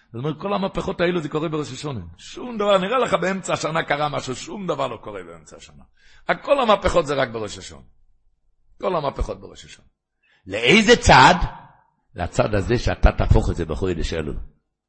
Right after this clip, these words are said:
ראה אנוכי נותן לפניכם היום, לפני היום. על זה נתנו לך את החודש הזה. על זה נתנו לך את החודש הזה, שהטור כותב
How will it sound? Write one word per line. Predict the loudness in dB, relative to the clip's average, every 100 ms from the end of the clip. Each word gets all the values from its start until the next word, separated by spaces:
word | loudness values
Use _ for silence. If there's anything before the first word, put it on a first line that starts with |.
| _ _ _ _ -14 -8
ראה | 0 4 4
אנוכי | 4 0 -2 -2
נותן | -2 -2 -2
לפניכם | -2 0 0 -2 -4 -4
היום, | -2 -2 -2
לפני | -4 -4 0 2
היום. | 2 2 2 0 -4 -12 -18 -2
על | 6 8
זה | 10 10
נתנו | 8 8 8
לך | 8
את | 6 4
החודש | 4 4 4 2
הזה. | -2 -4 -6 -8 -20 -18 -18 2
על | 4 6
זה | 8 8
נתנו | 8 6 6 6
לך | 8 6
את | 6
החודש | 4 4 4 6
הזה, | 4 6 4 6 4 2 -4 -2
שהטור | 4 4 8 6 6 4
כותב | 2 6 6 6